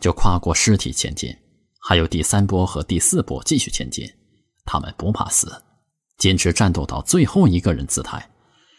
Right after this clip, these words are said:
仿佛是一些殉教者。”这种震撼人心的场景，令强大的敌军认识到什么叫做不可战胜。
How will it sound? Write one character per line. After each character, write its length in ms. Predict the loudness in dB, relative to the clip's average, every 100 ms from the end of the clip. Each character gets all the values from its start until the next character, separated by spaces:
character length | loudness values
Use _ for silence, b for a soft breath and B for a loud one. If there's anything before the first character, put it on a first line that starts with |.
| b
仿 280 | -2 2 4
佛 240 | 4 6 6
是 120 | 4
一 80 | 0
些 160 | 0 2
殉 260 | 4 4
教 180 | 4 -4
者。” 260 | -8 -12 -20 _ _ _ _ _ _ _ _ _ _ _ _ _ _ 2
这 160 | 4
种 160 | 6 4
震 240 | 6 4
撼 240 | 4 2 4
人 160 | 4
心 160 | 4 4
的 60 | 2
场 300 | 2 0 0
景， 200 | -2 -10 _ b b b
令 280 | 0 2 0
强 360 | 0 2 2 4
大 200 | 4 2
的 100 | 0
敌 180 | -4 -8
军 160 | -6 -6 B B
认 180 | 2
识 140 | 2 -4
到 220 | -10 -16 _ -2
什 280 | 0 2
么 120 | 2 2
叫 180 | -2
做 240 | -4 -8 -10 -18 _ _ -2
不 200 | 2 2
可 220 | 0 -10 -6
战 240 | -4 -2
胜。 200 | -4